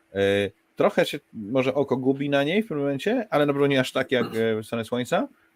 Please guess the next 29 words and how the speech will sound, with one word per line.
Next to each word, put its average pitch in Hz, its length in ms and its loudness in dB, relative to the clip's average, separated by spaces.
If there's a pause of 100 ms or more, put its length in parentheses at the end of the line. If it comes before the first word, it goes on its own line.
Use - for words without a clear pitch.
(120)
i 139 120 -4
daje 127 200 4
mi 117 80 0
dużo 104 180 -4
frajdy. 78 360 -6
Także, 92 460 -6 (640)
e, 92 180 -4
to 110 120 2
był 120 100 4
jeden 110 140 4
z - 40 -10
tych - 100 -20
prototypów, 98 380 -10
które 92 240 0
zrobił 90 200 -2
na 87 80 -2
mnie 87 120 -2
duże 82 160 -4
wrażenie. 78 440 -10 (1300)
Em, 101 800 4 (920)
Doble, 127 540 8
no 113 60 0
to 90 100 -6
wiadomo, 101 340 4
głównie 98 220 2
Mandalorian, 107 460 4
Dragomino, 98 500 2
dziecięce 87 600 -8
gry. 107 260 4